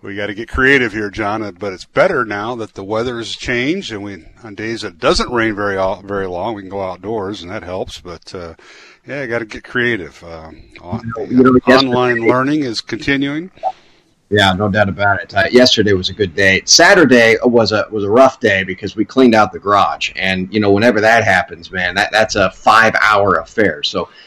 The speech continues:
Speaker 2: we've been able to get rid of a lot of stuff. I think that's probably the silver lining in the Leonetti household of what we've been doing. But, <laughs>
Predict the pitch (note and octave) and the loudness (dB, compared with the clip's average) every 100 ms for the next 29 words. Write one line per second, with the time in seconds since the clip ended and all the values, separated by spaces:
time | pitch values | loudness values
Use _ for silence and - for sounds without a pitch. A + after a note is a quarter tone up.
0 | _ - C#3 C3 C#3 C3+ B2 G#2 F#2 A#2+ | _ 4 6 8 8 8 6 6 6 6
1 | C#3 B2+ A#2+ G2+ G2+ A2 A#2+ A2 B2 A2+ | 6 4 2 2 2 2 2 0 0 2
2 | C#3+ B3+ B3 D3+ - E3+ D3+ G#2+ - - | 4 4 4 2 2 4 6 4 0 2
3 | D3+ A#2 G#2+ A2 A2+ A#2 G#2+ F#2+ G2 G2+ | 2 2 0 0 -2 -2 -4 -6 -6 -4
4 | A2 G2+ G2+ F#2+ F#2 F2+ F#2 E2+ E2 G2 | -2 -2 -2 -2 -2 -4 -4 -4 -2 -4
5 | E2+ G#2+ F#2+ F#2 F#2 G#2 G2+ F2 F#2 F#2 | 0 0 2 2 4 4 4 -2 -2 -2
6 | - - - | -4 -10 -8